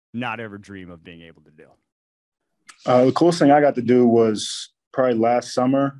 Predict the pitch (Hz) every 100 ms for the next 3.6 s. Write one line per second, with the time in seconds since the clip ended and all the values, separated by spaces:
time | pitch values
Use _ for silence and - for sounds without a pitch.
0 | - 117 110 101 110 113 110 117 107 107
1 | 107 107 113 117 107 110 120 123 127 123
2 | 131 123 131 131 127 127 _ _ _ _
3 | - 113 110 107 104 101